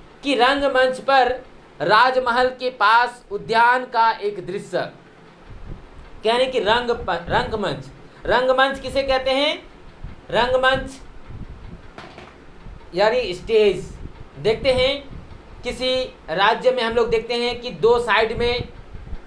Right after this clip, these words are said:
बहुत सारे चेयर लगे होते हैं और बीच में सबसे ऊपर राजा का सिंहासन लगा रहता है, जिसमें राजा बैठते हैं। वैसे ही उस सिंहासन के पद को, उस स्टेज को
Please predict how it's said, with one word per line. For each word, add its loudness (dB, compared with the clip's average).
बहुत 2
सारे 2
चेयर 2
लगे 2
होते 2
हैं -4
और 4
बीच -8
में -4
सबसे -2
ऊपर 2
राजा 2
का 0
सिंहासन 0
लगा 2
रहता 2
है, 0
जिसमें -4
राजा 4
बैठते 0
हैं। -2
वैसे 2
ही -6
उस -4
सिंहासन 2
के -6
पद -2
को, 6
उस 2
स्टेज 0
को 2